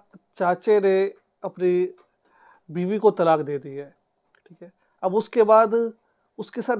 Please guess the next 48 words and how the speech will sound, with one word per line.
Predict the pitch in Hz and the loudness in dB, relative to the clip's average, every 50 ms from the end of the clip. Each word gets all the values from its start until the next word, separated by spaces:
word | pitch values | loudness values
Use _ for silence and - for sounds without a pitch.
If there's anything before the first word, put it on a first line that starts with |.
| 180 | -4
निकाह | 170 180 180 247 254 262 | -6 -2 2 4 4 4
करना | 254 240 214 180 180 185 175 | 4 2 0 2 2 2 0
चाह | - 185 160 151 | 0 -2 -4 -4
रहे | 147 151 143 143 | -6 -8 -10 -10
हैं, | 143 139 139 139 _ _ _ _ _ _ _ _ _ - | -12 -12 -14 -18 _ _ _ _ _ _ _ _ _ -10
तो | 196 | -10
क्या | 180 - 233 214 | -6 -2 0 2
ये | 208 202 196 | 2 2 2
निकाह | 165 175 165 - 226 226 220 | 0 -2 -2 0 0 0 0
शरअन | - - 196 175 190 196 175 151 | -2 -2 -2 0 0 0 -2 0
जायज़ | 165 165 175 190 190 208 | 0 2 2 2 2 0
है | 220 | 0
कि | 214 190 | 0 -2
नाजायज़ | 175 165 151 147 156 156 151 147 151 | -4 -4 -4 -4 -6 -6 -6 -6 -8
है? | 180 190 190 | -8 -8 -10
तो | _ - 165 | _ -16 -14
बिल्कुल | 139 143 175 180 175 180 165 143 | -12 -10 -8 -6 -4 -4 -4 -4
जायज़ | 143 143 131 131 127 | -6 -10 -12 -12 -16
है, | - _ _ _ _ _ _ _ _ _ _ _ _ _ _ _ _ _ _ _ _ _ _ | -18 _ _ _ _ _ _ _ _ _ _ _ _ _ _ _ _ _ _ _ _ _ _
ठीक | _ _ - | _ _ -20
है। | - - _ _ _ _ _ _ _ _ _ - | -20 -20 _ _ _ _ _ _ _ _ _ -8
अगर | 170 165 185 185 | -4 -2 -2 -2
चाचा | - - 180 170 170 208 196 | -2 -2 -4 -2 -2 -2 -4
फोत | 185 - 190 190 185 - | -2 -2 -4 -4 -2 -4
हो | 175 | -6
जाए | 165 165 180 196 | -4 -4 -4 -4
तो | 196 226 202 | -4 -4 -6
चाची | 202 - 170 165 160 - 220 | -6 -4 -6 -6 -6 -8 -12
के | 196 - 220 | -12 -12 -12
साथ | - - 185 170 156 | -6 -4 -4 -4 -4
निकाह | 156 156 151 - 185 175 | -6 -8 -6 -6 -6 -6
करना | 170 - 160 147 139 147 175 196 | -6 -8 -12 -12 -8 -8 -8 -8
उस | 208 196 - - | -8 -10 -12 -14
भतीजे | 165 156 151 - 160 160 156 185 165 | -16 -16 -16 -16 -14 -8 -6 -6 -4
का, | 147 156 165 185 233 - _ _ _ _ _ _ _ - | -2 -2 -4 -4 -4 -8 _ _ _ _ _ _ _ -20
सगा | - - - 214 226 233 | -8 -4 -2 0 2 2
भतीजा | 202 185 175 180 175 160 156 190 208 202 | 2 0 -2 -4 -6 -6 -4 -2 -4 -2
जायज़ | 170 156 156 147 143 135 | -4 -4 -4 -4 -6 -6
है, | 160 | -6
लेकिन | 180 202 220 202 | -6 -6 -6 -8
शर्त | 185 - - 285 285 285 - | -10 -2 0 2 2 2 0
एक | 220 202 - - 156 | -2 -2 -2 -4 -10
ये | 147 143 | -12 -12
है, | 127 147 151 - _ _ _ _ _ _ _ _ _ _ _ _ _ _ _ | -12 -14 -18 -20 _ _ _ _ _ _ _ _ _ _ _ _ _ _ _
शर्त | - - 285 277 277 - | -2 2 2 2 2 2
उसमें | 277 - - - 214 | -4 -10 -4 -2 -2
ये | 208 190 208 196 | 0 0 0 0
है | 180 180 208 | 0 0 -2